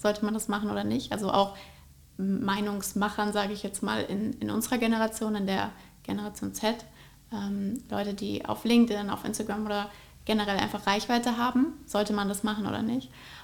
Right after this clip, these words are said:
Und, äh, wir sind zu keinem, zu keinem Entschluss gekommen. Also ich muss sagen, ich glaube mittlerweile bei mir tendiert's immer mehr in die Richtung, dass ich sagen würde, „Okay, warum nicht?“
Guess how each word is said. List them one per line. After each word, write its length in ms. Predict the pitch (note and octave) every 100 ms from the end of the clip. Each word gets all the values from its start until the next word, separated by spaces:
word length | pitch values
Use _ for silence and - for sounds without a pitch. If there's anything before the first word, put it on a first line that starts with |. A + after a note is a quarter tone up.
| - -
Und, 320 | G#3 G#3 -
äh, 120 | G#3
wir 100 | G#3+
sind 260 | B3 F4+ - - - - - - - -
zu 120 | -
keinem, 460 | A3+ A3+ A#3 A3+ G3+ - - - - - -
zu 140 | -
keinem 220 | A#3 A#3 A3+
Entschluss 380 | G3+ A3 G#3+
gekommen. 440 | - G3 - G#3+ G#3+
Also 180 | A3 A3+
ich 120 | C#4
muss 120 | C#4+
sagen, 360 | B3+ B3 B3 A#3 - -
ich 80 | -
glaube 160 | A3+ A3+
mittlerweile 640 | A3+ A#3 A3+ A3 A3 - -
bei 120 | G#3
mir 360 | G#3 G#3 G#3 G#3
tendiert's 380 | A3 G#3 G3+ G#3
immer 180 | G3 G#3
mehr 120 | G#3
in 60 |
die 60 | G3+
Richtung, 280 | G3 G3 G3+
dass 160 | G3 G3
ich 100 | -
sagen 160 | G3
würde, 120 | G3
„Okay, 320 | G3 - G#3 -
warum 240 | F#3+ G3 F#3+
nicht?“ 400 | A#3 - -